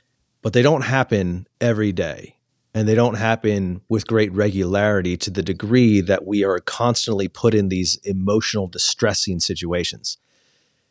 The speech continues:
So how do we practice empathy when the natural promptings, like the, the heart-tugging, tear-jerking, emotional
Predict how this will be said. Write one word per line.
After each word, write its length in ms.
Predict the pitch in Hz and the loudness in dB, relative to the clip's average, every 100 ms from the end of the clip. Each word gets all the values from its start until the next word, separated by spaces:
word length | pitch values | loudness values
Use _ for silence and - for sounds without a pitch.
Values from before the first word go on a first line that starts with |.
| _ _ | _ _
So 200 | - 117 | 0 0
how 220 | 107 151 | 4 2
do 120 | 180 | 2
we 140 | 170 151 | 0 -4
practice 520 | - 135 127 110 - - | -4 -6 -6 -8 -8 -6
empathy 560 | 139 139 117 - 101 | -6 -6 -8 -4 -4
when 460 | 95 98 110 110 107 | -4 -2 0 2 0
the 160 | 107 101 | -2 -2
natural 580 | 101 123 135 - 127 | 0 0 -2 -2 0
promptings, 1160 | 101 - - 135 139 - 90 65 82 113 - - _ _ _ _ | 0 -6 -4 -2 -2 -4 -12 -12 -6 -4 -4 -8 _ _ _ _
like 260 | 110 107 - | 0 0 0
the, 320 | 101 101 - | -4 -4 -8
the 180 | 110 104 | -2 -2
heart-tugging, 1160 | - - 143 135 - 131 123 123 120 120 117 - _ _ _ | 0 2 2 2 -4 0 0 0 -2 0 -2 -6 _ _ _
tear-jerking, 1160 | - 147 147 123 120 120 117 120 113 113 110 - | -2 2 2 2 0 0 0 -4 -2 -2 -4 -6
emotional 1200 | 104 107 117 131 123 - 123 120 117 113 110 | -4 -2 0 -2 -2 -2 0 2 4 2 0